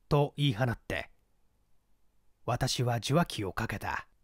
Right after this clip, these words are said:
ち、芝居だ。畜生め。このまま俺が逃げ出したら、立派な犯人が出来上がるって寸法だろう。ははんだ。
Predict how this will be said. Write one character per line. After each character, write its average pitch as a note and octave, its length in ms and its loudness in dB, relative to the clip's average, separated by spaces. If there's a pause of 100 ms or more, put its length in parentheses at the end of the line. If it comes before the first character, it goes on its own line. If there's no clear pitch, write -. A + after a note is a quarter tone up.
(1500)
ち、 - 220 0 (1120)
芝 A#2+ 440 -4
居 D3+ 60 -2
だ。 - 280 -4 (1700)
畜 - 260 -4
生 B2 260 0
め。 - 220 -14 (1040)
こ D3 160 -2
の E3 100 4
ま E3 120 4
ま E3 160 4
俺 D#3+ 200 4
が E3 120 4
逃 D#3+ 100 0
げ E3+ 80 2
出 E3+ 100 2
し - 80 -4
た E3+ 120 0
ら、 C3 240 -4 (500)
立 D#3+ 240 0 (100)
派 G#3+ 160 6
な G#3+ 100 6
犯 A3 220 2
人 G3 160 0
が D#3 120 0
出 D#3 160 2
来 F#3 120 0
上 F#3 60 4
が F#3+ 80 4
る G#3 60 0
っ G#3 40 -4
て - 140 -4
寸 C3 180 -6
法 C#3 160 -2
だ D#3+ 100 -2
ろ G#2+ 180 -4 (960)
う。 D#4 40 12
は D4 60 12
は D4 200 6
ん C#4 120 2
だ。 - 240 -2